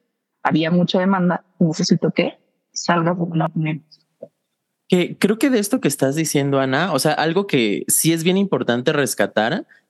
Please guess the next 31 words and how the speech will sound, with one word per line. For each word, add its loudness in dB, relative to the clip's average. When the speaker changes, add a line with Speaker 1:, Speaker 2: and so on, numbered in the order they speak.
Speaker 2:
es 0
cómo, 2
en 0
este 0
caso, 0
las 0
diferentes 0
prácticas -2
terapéuticas 0
responden 0
a 0
una 0
demanda 0
histórica 0
y 0
social. 0
Eh, 0
y, 2
y -2
que 0
me 0
llama 0
mucho 0
la 2
atención -2
que 2
estás 0
hablando 0
de 0
Estados 0
Unidos, 0